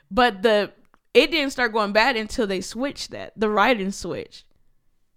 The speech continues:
That's what made that show go bad. But, like, when The Game was at the, at its top, it wasn't, uh, "Okay, it needs, it needs to expire now." You wouldn't say The Game needed to expire while it was still on C W.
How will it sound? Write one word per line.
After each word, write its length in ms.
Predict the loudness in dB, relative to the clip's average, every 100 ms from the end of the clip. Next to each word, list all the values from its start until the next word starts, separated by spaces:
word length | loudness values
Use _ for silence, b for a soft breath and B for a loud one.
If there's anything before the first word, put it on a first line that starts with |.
| _ _ _
That's 320 | 2 4 6
what 100 | 4 0
made 220 | 0 4
that 180 | 4 4
show 280 | 0 -2 -2
go 140 | -4
bad. 400 | -2 -4 -4 -8 -14 _ _ _ _ _ _ _ _ _ _ _ _ _ _
But, 200 | 4 6
like, 200 | 6 4
when 440 | 4 8 8 6 2
The 100 | 2
Game 300 | 4 6 6
was 160 | 4 6
at 220 | 4 4
the, 120 | 0 -6 -10 0 4
at 140 | 4
its 160 | 2 -2
top, 480 | 4 4 4 -4 -16 _ 2
it 160 | 4 6
wasn't, 520 | 4 2 2 -2 0
uh, 440 | 0 2 0 -4 -12 _ _ _ _ _ _ _ _ _ 0
"Okay, 600 | 0 2 0 0 -4 -2
it 160 | 2 2
needs, 220 | 0 -4 0
it 100 | 0
needs 200 | 0 -4
to 80 | -6
expire 480 | 0 4 6 4 -2
now." 400 | -4 -4 -6 -10 _
You 180 | 4 6
wouldn't 240 | 6 0
say 200 | 4 6
The 80 | 6
Game 300 | 4 0 0
needed 200 | -6 -8
to 60 | -12
expire 320 | -2 0 2
while 180 | 0 -2
it 40 |
was 80 | -4
still 180 | -4 -4
on 100 | -4
C 160 | -8
W. 500 | -6 -4 -4 -8 -10